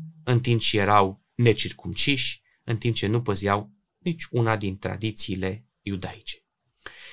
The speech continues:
Iar darul Duhului Sfânt este garanția pe care o primește orice om mântuit, după cum spune Pavel în Efeseni,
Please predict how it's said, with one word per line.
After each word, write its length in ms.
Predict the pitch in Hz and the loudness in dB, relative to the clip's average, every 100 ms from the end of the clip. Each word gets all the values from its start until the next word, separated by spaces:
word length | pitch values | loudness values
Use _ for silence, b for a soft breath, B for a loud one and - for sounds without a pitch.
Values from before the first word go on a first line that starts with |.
| B | B
Iar 280 | - 104 90 | 0 2 2
darul 440 | 90 120 185 143 104 | 6 10 10 8 2
Duhului 380 | 113 120 101 | 0 0 0
Sfânt 560 | 90 - - - - _ b b - | 0 -4 -6 -14 -16 _ b b -4
este 360 | 117 - 113 | 0 2 2
garanția 680 | 104 117 117 110 104 - 170 | 4 6 6 6 4 2 2
pe 160 | 160 143 | 0 2
care 240 | 147 143 | 2 4
o 100 | 139 | 2
primește 760 | 127 131 123 113 - - 131 - _ | 0 0 2 2 0 0 -2 -4 _
orice 380 | - 175 175 - | 2 2 4 6
om 180 | 180 180 | 6 8
mântuit, 680 | 170 175 165 113 98 - _ _ | 8 6 4 -2 -4 -14 _ _
după 320 | - 117 120 104 | -12 -6 -4 -2
cum 160 | 170 | -2
spune 360 | 175 - 120 104 | -4 -2 -4 -2
Pavel 400 | - 101 117 117 | -2 -2 0 -2
în 100 | 101 | -4
Efeseni, 640 | 101 - - 101 127 b | -8 -12 -8 -6 -6 b